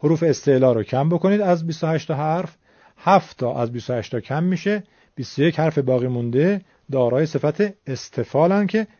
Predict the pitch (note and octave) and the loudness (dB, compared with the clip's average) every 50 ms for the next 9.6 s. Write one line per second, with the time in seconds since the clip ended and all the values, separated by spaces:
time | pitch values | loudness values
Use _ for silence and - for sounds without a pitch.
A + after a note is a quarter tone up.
0 | _ _ - - C#3+ C#3 C3 B2+ C3 D3+ D3 C3 B2 A#2 A2+ G2+ - - A2+ A2 | _ _ -4 0 2 2 2 2 2 0 0 0 -2 -4 -6 -6 -6 -6 -4 -4
1 | G#2+ G#2+ G#2+ A2 A2+ _ _ _ _ _ _ - - - _ - F#3 G3+ G#3 F#3 | -4 -6 -6 -10 -12 _ _ _ _ _ _ -20 -20 -18 _ -4 0 2 2 0
2 | - - - A#3+ A#3+ G#3+ E3+ C3+ G#2 A2 G#2 F#2+ F2 E2+ _ _ _ _ _ _ | 0 0 0 2 2 4 2 2 0 -2 -4 -6 -8 -14 _ _ _ _ _ _
3 | _ _ _ _ _ _ _ _ _ - G3+ G#3 F#3 E3 C3 A#2+ B2 A2 G#2+ B2+ | _ _ _ _ _ _ _ _ _ 0 0 2 4 2 2 2 0 -2 -2 -4
4 | C#3+ D3 D#3+ G#3+ A#3 A3 G3 D#3 C#3+ C3 B2+ A#2+ D3+ D3 C#3+ C#3 C3+ - - - | -8 -4 -2 0 4 6 6 6 6 4 0 0 2 4 4 4 2 0 -4 -6
5 | - D3+ D3 C3+ C#3 C3+ B2+ - - - - C3+ C3+ C3 C3 G2+ A2+ C3 C3 B2 | -2 -2 0 2 2 2 0 -2 -4 0 2 2 4 2 0 -2 -4 -4 -4 -4
6 | A#2 B2+ D3+ D#3+ D3+ C3 A2+ F2+ A#2+ C3 D3 D#3+ - D#3+ D#3+ C#3+ B2 - - - | -4 -4 -2 -2 0 -2 -2 -2 -4 -2 -2 -2 -4 -4 -4 -4 -6 -6 -6 -4
7 | C3+ C3 B2 A#2 A#2+ A#2 A2+ G#2 G2 - _ _ _ _ _ _ - F#3+ F3+ - | -2 0 0 0 0 0 -2 -2 -4 -10 _ _ _ _ _ _ -6 -4 0 0
8 | F3+ E3+ F#3+ G3 D#3+ E3 E3 D3+ D#3+ D3+ D#3 D#3 - C#3+ C3+ - - D3 C#3+ C#3 | 2 2 2 2 2 0 0 -2 -2 -4 -6 -4 -2 -2 -2 -2 -4 -6 -4 -2
9 | C#3+ C#3+ D3 E3+ F#3+ F3+ D#3 D3+ D#3+ E3+ F3 E3+ | -2 0 0 0 0 0 -2 -2 -4 -4 -6 -8